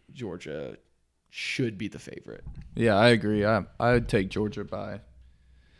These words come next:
Speaker 2: a score,
Speaker 1: Mm.
Speaker 2: touchdown.
Speaker 1: Heard you.
Speaker 2: I hope it's a good game. I believe it's gonna be a good
Speaker 1: Yeah,
Speaker 2: game.
Speaker 1: yeah, I do.
Speaker 2: After
Speaker 1: I do
Speaker 2: watching the
Speaker 1: too.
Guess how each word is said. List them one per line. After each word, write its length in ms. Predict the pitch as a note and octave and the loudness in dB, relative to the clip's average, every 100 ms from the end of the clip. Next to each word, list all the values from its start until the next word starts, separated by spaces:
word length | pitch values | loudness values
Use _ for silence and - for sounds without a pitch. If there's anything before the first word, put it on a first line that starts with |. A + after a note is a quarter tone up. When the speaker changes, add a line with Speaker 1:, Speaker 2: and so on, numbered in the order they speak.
| _ _ _ _ _ _ _ _ _ _ _ _ - | _ _ _ _ _ _ _ _ _ _ _ _ -6
Speaker 2:
a 80 | A#2+ | -4
score, 400 | - A2 A2 B2 _ _ _ | 2 2 2 -2 _ _ _
Speaker 1:
Mm. 80 | D3 | 0
Speaker 2:
touchdown. 440 | D3 A#2+ A#2+ A2+ B2 _ _ _ _ _ | 4 4 4 0 -2 _ _ _ _ _
Speaker 1:
Heard 220 | A#2+ A#2 | -8 -8
you. 180 | A#2 C3 - _ _ _ | -8 -12 -16 _ _ _
Speaker 2:
I 80 | B2+ | 12
hope 200 | E3+ E3+ | 12 12
it's 120 | C#3+ | 10
a 40 | A#2 | 6
good 160 | B2 | 4
game. 300 | A2+ A#2 A#2 - _ | 6 6 4 -2 _
I 80 | A#2+ | 4
believe 300 | B2+ A#2+ A2+ | 8 8 8
it's 140 | A2 - | 4 0
gonna 140 | A2 | 2
be 120 | A2 | 2
a 20 | G#2+ | 2
good 180 | A2 | 2
Speaker 1:
Yeah, 80 | A2+ | 2
Speaker 2:
game. 100 | G#2+ | 4
Speaker 1:
yeah, 100 | G#2 | 4
I 80 | G#2 | 2
do. 120 | G#2 F#2+ _ _ - | -2 -8 _ _ 2
Speaker 2:
After 220 | B2+ C3+ B2+ | 6 8 10
Speaker 1:
I 20 | |
do 40 | |
Speaker 2:
watching 240 | B2+ G#2+ A2+ | 10 8 4
the 80 | |
Speaker 1:
too. 60 | G2 | 4